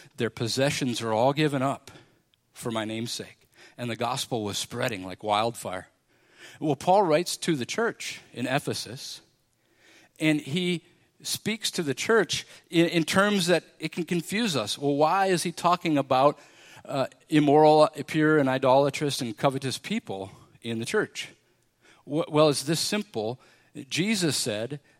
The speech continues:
that until the end of the age, the wheat and the tares will grow up and look the same. And the, the wheat looked like the same as the darnel or the weed until it was fully grown. And Jesus said, "Don't pull it out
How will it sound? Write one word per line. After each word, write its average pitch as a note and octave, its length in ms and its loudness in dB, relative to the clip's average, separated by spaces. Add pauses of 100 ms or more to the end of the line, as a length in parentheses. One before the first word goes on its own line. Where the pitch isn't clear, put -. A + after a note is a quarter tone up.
that C#3 320 0 (380)
until G#3 300 0
the G3 140 2
end D#3 120 4
of C#3 80 0
the B2 120 -2
age, B2+ 280 -6
the B2 100 0
wheat D3+ 460 -4
and C#3 160 -2
the B2 40 -2
tares D3 580 -2 (120)
will C3 140 -2
grow C#3 320 2
up C#3 360 0 (520)
and C#3 160 2
look G3+ 160 2
the D#3+ 80 0
same. D3+ 400 0
And B2 120 -2
the, B2+ 140 -4
the C3 140 0
wheat F3 460 -4 (540)
looked D3+ 360 2
like D#3+ 220 0
the C#3+ 100 -4
same D3+ 480 -2
as C3 260 -4
the A#2 140 -6
darnel B2+ 760 2
or B2 120 -2
the A2 100 -4
weed C3 520 -6 (640)
until F3 360 4
it D3+ 40 -2
was C3 120 -4
fully C#3+ 240 -2
grown. B2 340 0 (500)
And B2+ 140 -8
Jesus D#3+ 300 -2
said, D#3+ 160 -4
"Don't G3+ 180 4
pull G#3 200 2
it E3+ 80 2
out F3+ 340 4